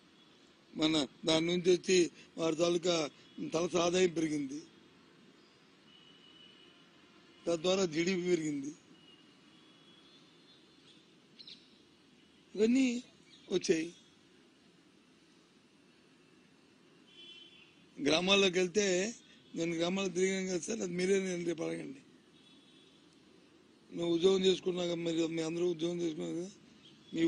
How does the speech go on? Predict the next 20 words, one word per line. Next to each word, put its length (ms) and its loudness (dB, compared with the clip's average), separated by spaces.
ఊర్లోకి 320 2
మీరు 160 0
వెళ్ళి, 260 0
నీకు 200 0
మా 80 2
ఊరికి 260 2
ముప్పై 240 -2
వేలు, 220 4
నలభై 240 0
వేలు, 220 4
యాభై 220 -2
వేల 140 2
రూపాయల 240 -2
జీతాలు 300 -2
కదా 180 -4
మీకు, 220 -8
మీకు 220 -8
మీరు 200 0
వెళ్ళి 200 2
కిరాణా 320 0